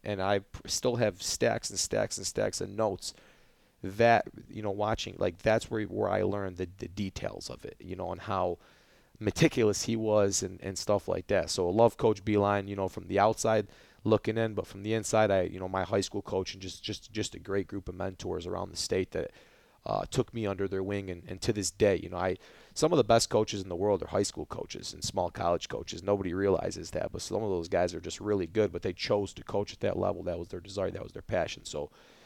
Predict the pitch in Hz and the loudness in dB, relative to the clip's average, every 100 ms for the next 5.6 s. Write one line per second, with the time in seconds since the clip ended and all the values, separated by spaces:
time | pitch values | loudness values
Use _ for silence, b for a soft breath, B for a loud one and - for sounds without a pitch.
0 | B B B 104 95 101 - 120 113 123 | B B B -8 -6 -6 4 4 4 4
1 | 127 123 127 120 - 110 92 101 101 107 | 8 8 6 2 -4 -2 2 2 4 4
2 | - 101 107 104 - 101 101 95 98 - | 2 -2 -2 -2 -2 -2 -2 0 0 0
3 | 95 107 101 98 101 85 - 92 92 - | -4 -2 0 0 -2 -4 -6 -6 -6 -8
4 | - - - - - - - - - - | -6 -6 -8 -6 -4 -4 -8 -10 -12 -4
5 | 78 82 - - - 76 | -4 -4 -8 -10 -10 -12